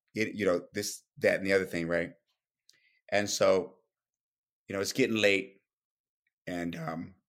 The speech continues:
we're almost done. You know, we're down to the last little bit of this thing, right? And so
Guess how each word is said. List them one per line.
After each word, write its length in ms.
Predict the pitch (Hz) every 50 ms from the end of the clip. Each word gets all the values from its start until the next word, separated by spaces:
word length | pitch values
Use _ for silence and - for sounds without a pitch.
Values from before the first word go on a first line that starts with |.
| _ -
we're 160 | 117 139 -
almost 460 | 110 110 117 123 127 139 147 147 -
done. 260 | 113 104 101 123 151 - - _ _ _ _ _ _ _ _ _ _ _ _
You 80 | 95 98
know, 100 | 98 98
we're 140 | 95 104 104
down 260 | - 110 104 104 104
to 80 | 113
the 100 | 104 98 87
last 640 | 90 104 104 104 110 120 123 - - - - - -
little 220 | 113 117 110 110
bit 240 | 95 - 117 110 101
of 120 | 98 87 90
this 200 | 95 87 - -
thing, 300 | - 113 95 76 - - _ _ _ _ _ _ _ -
right? 200 | 90 - - - _ _ _ _ _ _ _ _ _ _ _ _ _ _ _ _ _ _ _
And 440 | 107 110 104 104 104 104 101 - - - _ _ _ _ _ _ _ _ _ _ _ _ _ _ _ _ _ _ _ _ _ _ _ _ _ _ _ _ _
so 540 | - - - - 127 113 110 107 98 -